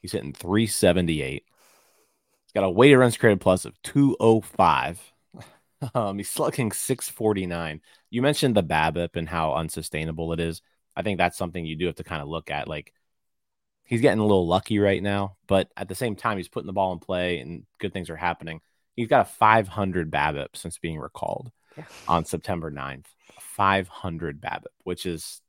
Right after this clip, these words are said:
Speaker 1: which is pretty incredible. Um, but I think,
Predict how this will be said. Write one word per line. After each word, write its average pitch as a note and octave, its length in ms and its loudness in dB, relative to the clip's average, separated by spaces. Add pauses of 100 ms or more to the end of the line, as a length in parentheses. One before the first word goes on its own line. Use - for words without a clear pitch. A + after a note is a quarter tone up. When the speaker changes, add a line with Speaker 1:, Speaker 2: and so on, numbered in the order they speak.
Speaker 1:
which F#2 180 -6
is E2 80 -10
pretty F2 240 -2
incredible. - 540 -8 (480)
Um, F2+ 440 -2 (1000)
but A#2 200 6 (480)
I C3 120 4
think, F3+ 360 -2